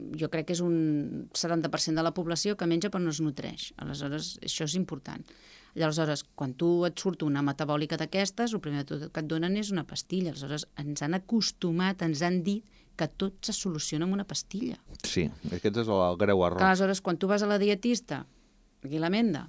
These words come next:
Speaker 1: i et diu: «No, és que na-, te n'has d'anar a dormir més d'hora», és com: «Jo no torno a anar en aquella tipa raja». <laughs> Perquè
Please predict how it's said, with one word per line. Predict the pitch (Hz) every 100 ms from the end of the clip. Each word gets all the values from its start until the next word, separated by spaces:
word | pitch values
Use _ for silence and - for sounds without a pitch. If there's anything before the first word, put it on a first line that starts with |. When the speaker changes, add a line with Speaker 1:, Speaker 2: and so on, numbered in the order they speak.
| -
Speaker 1:
i | 165
et | 160
diu: | 175 175
«No, | 202
és | 190 -
que | 170
na-, | 175 160
te | 170
n'has | 180 175
d'anar | 196
a | 190
dormir | 185 196
més | 185 175 170
d'hora», | 202 190 - -
és | -
com: | - 147 135
«Jo | 147
no | 170
torno | 247 240 190
a |
anar | 156
en | 143
aquella | 139 139 131
tipa | 147 139
raja». | 127 170 - - -
<laughs> | 202 233 226 - - - 233 - 156 156 160 247 165 139 240 135 233 196 170 226 - - - -
Perquè | 247 190 -